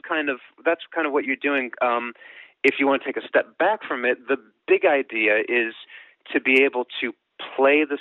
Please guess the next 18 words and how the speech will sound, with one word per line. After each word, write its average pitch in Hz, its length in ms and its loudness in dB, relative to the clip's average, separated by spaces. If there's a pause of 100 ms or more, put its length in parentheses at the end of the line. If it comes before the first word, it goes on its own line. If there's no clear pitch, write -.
(100)
song 113 380 -2
on 113 240 -4
the 107 60 -4
mandolin 95 760 -6 (300)
and 104 360 -4 (100)
let, 110 200 -2 (180)
and 113 280 -6
so 127 140 2
in 123 160 0
a 120 60 0
way 127 260 2 (100)
so 123 120 -4
the 113 200 -2
ear 117 280 -2
can 101 240 -10
hear 107 200 0
the 101 80 -8
melody 131 640 -2